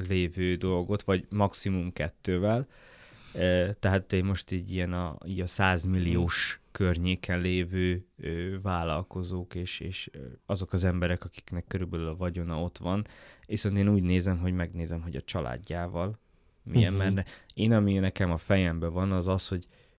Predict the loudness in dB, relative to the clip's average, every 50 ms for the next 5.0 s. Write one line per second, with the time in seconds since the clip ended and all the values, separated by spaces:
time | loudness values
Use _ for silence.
0 | -20 -12 -6 -4 -2 0 0 0 0 -2 -2 -4 -2 -2 -2 -2 0 0 2 2
1 | 4 4 4 2 2 0 -2 -2 0 0 0 0 0 -2 -2 -4 -4 -2 -2 -2
2 | 0 -2 -4 -6 -6 -8 -6 -6 -6 -8 -8 -8 -8 -8 -8 -10 -12 -12 -8 -6
3 | -8 -6 -4 -4 -4 -4 -4 -6 -6 -6 -6 -6 -6 -8 -8 -10 -10 -6 -4 -4
4 | -2 0 0 -2 -2 -2 -2 -4 -6 -4 -4 -4 -6 -4 -6 -10 -12 -12 -14 -18